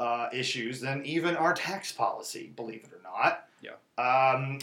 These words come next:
Speaker 1: and so, yeah, so, I mean, this is like, if you're going to, like, want to do clean energy, it's not gonna be cheap.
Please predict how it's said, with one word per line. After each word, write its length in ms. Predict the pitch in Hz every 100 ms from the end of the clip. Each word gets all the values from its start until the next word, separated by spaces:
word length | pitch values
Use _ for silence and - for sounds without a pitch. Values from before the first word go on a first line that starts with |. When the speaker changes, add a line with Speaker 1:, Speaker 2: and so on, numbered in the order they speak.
| - -
Speaker 1:
and 160 | 156
so, 560 | 165 214 208 196 180 175
yeah, 360 | 208 226 113 113
so, 260 | - 175
I 40 | 156
mean, 140 | 160
this 140 | 175 -
is 120 | -
like, 220 | 120 123 139
if 120 | 139
you're 100 | 156
going 220 | 165 151
to, 100 | 139
like, 260 | 123 113 117
want 180 | 117 120
to 60 |
do 140 | 123 113
clean 320 | - 117 113
energy, 280 | - - -
it's 200 | 117 -
not 160 | 101 -
gonna 120 | 101
be 80 | 117
cheap. 400 | - 220 107